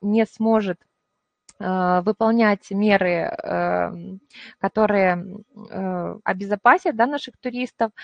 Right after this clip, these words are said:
э, то есть, э, вокруг столика, во-первых, э, уменьшено количество, э, сидящих за столиком, да, то есть это не более трёх человек. Но опять же, если у вас едет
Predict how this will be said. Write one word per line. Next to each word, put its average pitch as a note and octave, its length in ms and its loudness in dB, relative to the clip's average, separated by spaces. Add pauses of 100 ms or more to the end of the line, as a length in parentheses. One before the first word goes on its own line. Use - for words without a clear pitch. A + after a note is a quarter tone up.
(380)
э, G3 280 0
то G3+ 100 0
есть, - 280 -6
э, F3 520 -4
вокруг G#3 420 -6
столика, C#4 420 -2
во-первых, B3+ 440 -2 (260)
э, F#3 300 -2
уменьшено G#3+ 500 -2
количество, G3+ 960 -2
э, E2+ 300 -8
сидящих G3+ 580 0
за G3 140 -6
столиком, E3+ 580 -2
да, G#3 160 4
то G3+ 100 -6
есть - 140 -14
это F#3+ 160 -6
не F3+ 140 -2
более A3 340 2
трёх G#3 280 -4
человек. F#3+ 440 -4 (320)
Но F3+ 100 -4
опять D4 280 4
же, C4+ 60 0
если A3+ 400 0
у F#3 80 -2
вас F#3+ 520 -2
едет F#3+ 360 -2